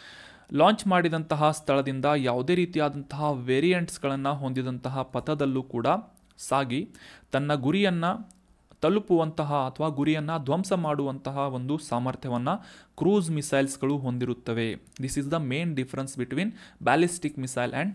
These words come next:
cruise missile ಅಂತ ನಾವು ಅಂಡರ್‌ಸ್ಟ್ಯಾಂಡ್ ಮಾಡ್ಕೋಬೇಕು. ಸಾಮಾನ್ಯವಾಗಿ ಇವು ಲೋ ಆಲ್ಟಿಟ್ಯೂಡ್‌ನಲ್ಲಿ,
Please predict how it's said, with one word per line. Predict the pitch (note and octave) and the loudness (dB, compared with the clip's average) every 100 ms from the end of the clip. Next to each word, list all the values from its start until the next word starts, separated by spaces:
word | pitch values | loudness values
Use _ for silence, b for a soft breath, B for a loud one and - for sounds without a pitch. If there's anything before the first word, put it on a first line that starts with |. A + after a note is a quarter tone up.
| - | -4
cruise | B2 C3+ B2 | -2 -2 -2
missile | A#2+ - A#2+ A#2+ | -4 -2 -2 -2
ಅಂತ | A2+ E3 F#3 | -4 -4 -4
ನಾವು | B2 A#2+ - - | -6 -6 -8 -10
ಅಂಡರ್‌ಸ್ಟ್ಯಾಂಡ್ | B2 A#2 - A#2 | -8 -6 -6 -4
ಮಾಡ್ಕೋಬೇಕು. | A2+ A2+ A2+ A2 - | -4 -6 -8 -8 -10
ಸಾಮಾನ್ಯವಾಗಿ | - A#2 A#2+ B2+ B2+ B2 C3+ G#3 B B - | -6 -4 -2 -2 -2 0 -2 -4 B B -4
ಇವು | C#3 E3 | 2 6
ಲೋ | C#3 F3 G3 | 8 8 6
ಆಲ್ಟಿಟ್ಯೂಡ್‌ನಲ್ಲಿ, | D3+ C#3+ D3+ D3 C#3 C3+ B2 A#2+ - | 4 4 0 2 0 2 -2 -2 -6